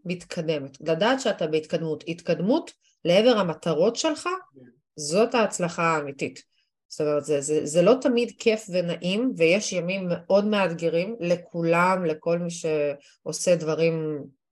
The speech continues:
Speaker 1: באמת, שכל מי שעושה, אז אתה לא חייב אפילו לעשות דברים גדולים, אוקיי? כל מי שעושה משהו, זה לא תמיד כיף ונעים, אוקיי? אבל כל עוד אתה עושה, ויש לך את המטרה, ואתה רואה את הצעדים הקטנים האלה שאתה עושה לעבר המטרה, זאת ההצלחה שלך.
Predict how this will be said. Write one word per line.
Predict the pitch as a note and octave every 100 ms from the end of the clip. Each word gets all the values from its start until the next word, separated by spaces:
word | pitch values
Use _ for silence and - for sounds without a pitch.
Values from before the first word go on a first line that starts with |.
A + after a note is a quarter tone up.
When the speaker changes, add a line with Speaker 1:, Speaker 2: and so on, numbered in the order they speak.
| _ _ _ _ -
Speaker 1:
באמת, | D#3 E3 -
שכל | - F3 F4+
מי | A4+
שעושה, | G#3 - - - _ _ -
אז |
אתה | F#3+
לא | F4+
חייב | C5 -
אפילו | C4+
לעשות | G#3+ G3 F3
דברים | D#3+ D#3+
גדולים, | D3 - - -
אוקיי? | D#4+ F4+ - -
כל | F#4+
מי | A#4+
שעושה | - D3+ - A#3+
משהו, | A4 A#4 C5 B4+ _ _ _
זה | F3 G#3+
לא |
תמיד | E4 C4+ B3
כיף | - G3+
ונעים, | F3 D#3 C3 C3 _ _ _ _
אוקיי? | F3 -
אבל | F#3
כל | F#3 G#4 A#4+
עוד | B3
אתה | A#3+
עושה, | F3+ E3 - E3+
ויש | D#3+ A#3 A3+
לך | A3
את | E3+ D#3
המטרה, | D3 C#3 F3 C4+ F4
ואתה | G3+ F3+
רואה | E3+ B3
את | C4
הצעדים | G3+ E3 D#3+ A3 G#3
הקטנים | - D3+ E3+ C4
האלה | E4+ E4
שאתה | C4 E3+ E3
עושה | D#3 G3+ G#3
לעבר | G#3+ G#3+ G3
המטרה, | E3 D#3 E3 C4 F#4+ - _ _ -
זאת | G#3+ C4+
ההצלחה | D#4+ D#4 C4+ D4
שלך. | C#4+ G3